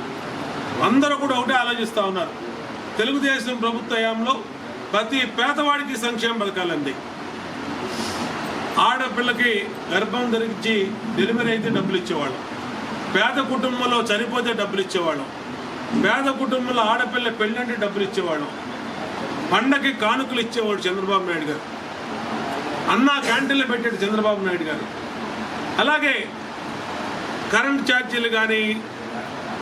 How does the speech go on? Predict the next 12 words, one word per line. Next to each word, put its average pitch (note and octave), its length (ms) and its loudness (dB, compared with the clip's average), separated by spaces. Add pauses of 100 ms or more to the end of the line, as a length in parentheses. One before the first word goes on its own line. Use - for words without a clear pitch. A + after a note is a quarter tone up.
నీటి C#4 340 2
ఛార్జీలు A#3+ 480 2
కానీ, G#3 240 2 (140)
చెత్త G3+ 200 -2 (140)
పనులు A#3+ 320 0
కానీ G#3+ 240 2 (1000)
ఎక్కడా B3+ 300 2 (100)
కూడా G#3+ 180 2 (300)
ప్రజల F#3+ 260 2 (120)
మీద G#3 120 2 (160)
భారాలు G#3+ 380 4
పడకుండా F#3+ 320 -2